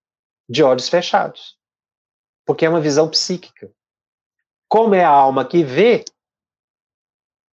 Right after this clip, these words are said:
o globo ocular não tem função nenhuma, porque é uma visão mental, é uma visão psíquica, é a vidência.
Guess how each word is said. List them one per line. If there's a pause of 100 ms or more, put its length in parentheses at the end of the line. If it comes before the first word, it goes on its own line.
(560)
o
globo
ocular
não
tem
função
nenhuma,
porque
é
uma
visão
mental, (200)
é
uma
visão
psíquica, (320)
é
a
vidência.